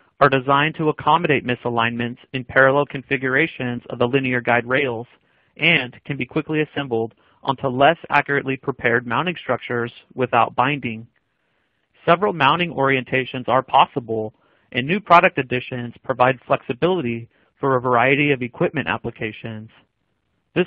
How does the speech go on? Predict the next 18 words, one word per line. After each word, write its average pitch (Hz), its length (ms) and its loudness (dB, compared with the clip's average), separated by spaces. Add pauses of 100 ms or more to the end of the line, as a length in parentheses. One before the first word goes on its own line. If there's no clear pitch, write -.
webinar 156 420 4
is 127 60 -6
a 131 60 0
design 131 480 0
guide 117 440 -2
to 127 120 -4
eliminate 156 520 0
binding 131 420 0
in 123 120 -6
linear 127 320 -2
bearings 123 480 -2 (560)
and 127 160 -4
introduces 160 640 -2
a 120 80 -2
new 135 220 0
addition 147 580 -2
to 123 80 -8
the 120 200 0